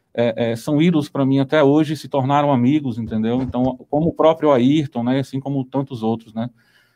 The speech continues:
Então, eu quero deixar um agradecimento muito grande por, por, por todo o carinho que eu tenho aqui pela comunidade baterística. Aqui tem muita gente legal, tem muita gente que faz,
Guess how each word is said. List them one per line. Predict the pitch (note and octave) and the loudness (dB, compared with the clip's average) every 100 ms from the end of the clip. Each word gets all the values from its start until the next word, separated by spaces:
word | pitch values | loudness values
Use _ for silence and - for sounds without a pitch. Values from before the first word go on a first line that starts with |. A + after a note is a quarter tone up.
| _ | _
Então, | A2 - B2 B2+ | -14 -4 0 0
eu | B2+ | 0
quero | C#3 C#3+ | -2 -2
deixar | C#3 C#3+ | -4 -4
um | |
agradecimento | C#3+ C#3+ C#3 C#3 C3+ | -2 -4 -2 -2 0
muito | C3 - | -4 -4
grande | C3 C3 D3 C#3 | 0 0 0 -6
por, | B2 - | -16 -14
por, | - A2+ | -12 -12
por | - A2 | -14 -14
todo | - C3+ | -10 -8
o | |
carinho | C3+ C3+ A2+ C3 | -2 0 2 0
que | C3 | -2
eu | |
tenho | A#2+ A#2+ | -6 -6
aqui | A2+ - B2 | -6 -8 -8
pela | A#2 A2+ | -6 -6
comunidade | A#2 A2+ A2 G#2+ G#2+ | -4 -4 -2 -2 -2
baterística. | G#2+ G#2+ G#2+ A2+ A#2+ - B2 _ _ - | -4 -6 -4 -6 -6 -12 -16 _ _ -20
Aqui | A#2+ C#3 | -18 -8
tem | D3 | -2
muita | C#3+ D3 D#3+ F3 C#3+ | 0 4 4 4 2
gente | A#2 B2+ B2 | 0 -2 -2
legal, | A#2 A2 A2+ | -4 -2 -4
tem | A2+ | -4
muita | A#2+ D3 C3+ | -6 -4 -6
gente | C3+ - | -6 -8
que | - | -6
faz, | B2+ - | -6 -6